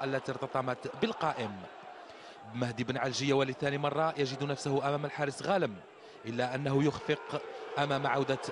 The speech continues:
دفاع الأولمبي. رد الشلفاوة كان عن طريق علي حاجي الذي ذهبت تسديدته بعيدة عن إطار المرمى.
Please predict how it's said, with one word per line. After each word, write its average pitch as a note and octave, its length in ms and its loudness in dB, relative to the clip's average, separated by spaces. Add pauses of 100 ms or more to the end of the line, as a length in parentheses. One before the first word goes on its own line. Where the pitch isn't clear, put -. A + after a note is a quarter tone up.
(120)
دفاع C3 240 2
الأولمبي. E3+ 500 4 (920)
رد G3+ 180 4
الشلفاوة F3 480 2 (100)
كان C3+ 120 -2
عن C#3 140 0
طريق E3 420 2
علي D#3+ 160 0
حاجي E3+ 340 0
الذي B2 220 0
ذهبت D3+ 420 2
تسديدته D3+ 680 2
بعيدة D3+ 500 0 (220)
عن C#3 220 0
إطار E3 220 2
المرمى. E3 420 2